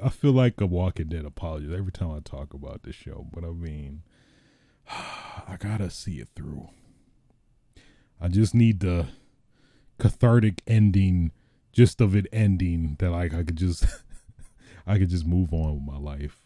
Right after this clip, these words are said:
you know? Uh, man, this so-,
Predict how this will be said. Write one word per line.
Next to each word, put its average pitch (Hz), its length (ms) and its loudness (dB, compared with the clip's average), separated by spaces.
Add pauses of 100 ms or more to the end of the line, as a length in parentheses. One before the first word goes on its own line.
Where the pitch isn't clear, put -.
you 85 160 -2
know? 85 340 -2 (1040)
Uh, 71 500 -8 (280)
man, 76 480 -8
this 73 220 -8
so-, 85 180 -6